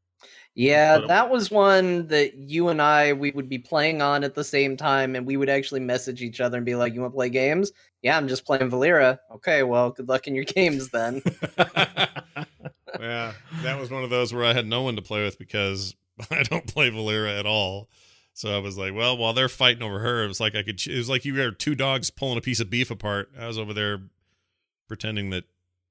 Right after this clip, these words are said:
Speaker 3: I don't know, Stukov's the best
Speaker 2: Yeah,
Speaker 3: character.
Speaker 2: it's, I say it's usually two of three.
Speaker 3: Yeah,
Speaker 2: I
Speaker 3: that's
Speaker 2: think, for
Speaker 3: true.
Speaker 2: us.
Speaker 3: That's
Speaker 1: Yeah.
Speaker 3: generally true.
Speaker 2: Mm-hmm.
Speaker 3: Yeah, I, and part of it
Speaker 2: Maybe
Speaker 3: is
Speaker 2: Artanis was all. No, S-,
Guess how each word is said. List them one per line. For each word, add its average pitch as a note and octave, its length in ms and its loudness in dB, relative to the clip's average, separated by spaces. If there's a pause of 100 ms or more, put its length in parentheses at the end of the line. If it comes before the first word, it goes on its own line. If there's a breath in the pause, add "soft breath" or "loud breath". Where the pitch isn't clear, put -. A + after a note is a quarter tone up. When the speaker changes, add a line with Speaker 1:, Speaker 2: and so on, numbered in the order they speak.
(260)
Speaker 3:
I G#2 60 -16
don't F#2+ 120 -16
know, E2+ 200 -18
Stukov's F#2 580 -10
the - 60 -18
best - 140 -14
Speaker 2:
Yeah, D3 140 6
Speaker 3:
character. E3 100 6
Speaker 2:
it's, F3+ 80 0
I G#3 140 4
say C#4+ 240 6
it's - 180 2
usually C3+ 360 6
two A2+ 280 0
of F#2+ 100 -6
three. F#2+ 420 -14 (240)
Speaker 3:
Yeah, G#2+ 260 -4 (100)
Speaker 2:
I G#2 60 -6
Speaker 3:
that's C3+ 140 -2
Speaker 2:
think, - 80 -4
for B2 80 -2
Speaker 3:
true. G#2 120 -2
Speaker 2:
us. - 340 -16
Speaker 3:
That's B2 180 -6
Speaker 1:
Yeah. - 80 -8
Speaker 3:
generally D#3+ 380 2
true. E2+ 260 -4
Speaker 2:
Mm-hmm. F2 120 -16
Speaker 3:
Yeah, F#2 160 -10 (280)
I, E3+ 140 -6
and F#3+ 160 -4
part A#3+ 200 -2
of E3 80 0
it C#3+ 40 6
Speaker 2:
Maybe D#3 220 8
Speaker 3:
is - 40 2
Speaker 2:
Artanis B2 880 0
was G#2 140 -10
all. G2+ 180 -8
No, D#3 240 2
S-, - 240 -10